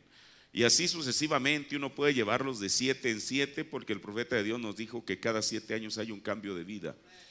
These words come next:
Entonces es importante. Pero también yo tengo que reconocer, hermano,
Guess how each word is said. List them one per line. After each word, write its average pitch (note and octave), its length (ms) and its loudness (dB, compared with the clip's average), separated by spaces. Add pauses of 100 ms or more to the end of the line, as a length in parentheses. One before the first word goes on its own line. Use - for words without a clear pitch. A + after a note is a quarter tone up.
(380)
Entonces G3+ 480 2
es D#3+ 160 0
importante. B2 760 -2 (680)
Pero D3 180 2
también E3 360 4
yo F#3+ 120 4
tengo F#3+ 280 0
que F#3 100 2
reconocer, B2+ 640 4
hermano, G2+ 420 -2